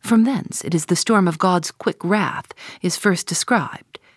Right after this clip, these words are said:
and how the bow must bear the earliest brunt. From thence it is the god of breezes, fair or foul, is first invoked for favorable winds. Yes, the world's a ship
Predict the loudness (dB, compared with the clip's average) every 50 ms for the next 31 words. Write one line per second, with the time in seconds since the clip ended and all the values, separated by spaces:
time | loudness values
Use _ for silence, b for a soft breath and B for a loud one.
0 | b b b b b 4 4 6 4 4 4 4 4 4 4 2 2 0 0 0
1 | -2 -2 -2 0 2 2 2 2 2 0 0 0 2 2 2 2 0 -2 -2 -6
2 | -6 -4 -2 -2 -2 -4 -6 -10 -14 -18 _ _ _ _ _ _ _ _ _ _
3 | _ _ _ _ _ _ _ _ _ _ _ _ _ _ _ _ _ _ 0 4
4 | 6 6 6 6 4 0 -2 -4 -8 -10 -10 B B B B 0 2 2 2 2
5 | 2 2 4 4 4 2 2 0 -2 -2 0 0 0 0 -2 -4 -8 -10 -10 -10
6 | -8 -2 0 2 2 2 2 0 0 0 0 2 2 2 2 0 -2 -4 B B
7 | B B B B B -2 -2 0 2 2 2 2 2 2 2 2 2 4 2 2
8 | 2 0 -4 -10 -14 -10 -8 -4 0 2 2 2 4 4 2 2 2 0 2 2
9 | 2 0 0 -4 -6 -10 -10 -12 -16 _ _ _ _ _ _ _ _ _ _ _
10 | _ _ _ _ _ _ _ _ _ _ _ _ _ _ _ _ _ _ _ _
11 | _ _ _ 2 4 4 4 2 0 -4 -8 -8 -10 _ _ _ _ _ _ 0
12 | 2 2 4 4 4 4 4 2 2 0 -2 -2 0 0 0 0 -2 -4